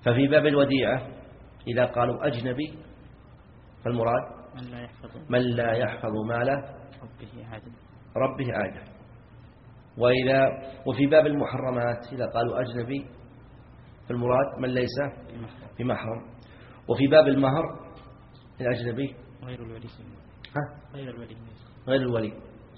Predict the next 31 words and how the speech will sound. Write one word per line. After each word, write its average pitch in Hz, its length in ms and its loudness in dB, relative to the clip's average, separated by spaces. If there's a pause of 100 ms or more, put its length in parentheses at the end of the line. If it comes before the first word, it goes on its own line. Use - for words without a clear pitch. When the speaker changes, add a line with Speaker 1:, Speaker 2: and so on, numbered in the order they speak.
(500)
Speaker 1:
طيب، 113 160 2
في - 300 -6
باب 151 180 4
الخلع 131 360 -2 (1700)
أيضًا 135 180 2
من 143 120 0
ليس 135 300 -2
بولي 101 280 -6 (420)
كما 123 160 -2
سيأتي، 104 320 -8
يصح 127 500 -6
من 135 280 -4 (160)
زوج 143 520 -2
أو 120 100 -2
أجنبي. 113 400 -6 (760)
طيب، 117 160 2 (560)
وهذه 143 560 4
ينبغي 147 260 2
لكم 123 260 -2
تقيدونها، 120 580 -6 (160)
مثل 110 120 -8
هذه 113 200 -4
الأمور 120 400 -4
هذه 120 220 -6 (360)
أن 120 140 -4
بعض 113 400 -2
الألفاظ 117 480 -2
تختلف 127 420 -4
بحسب 117 360 -6
ما 113 160 -4
تضاف 113 320 -2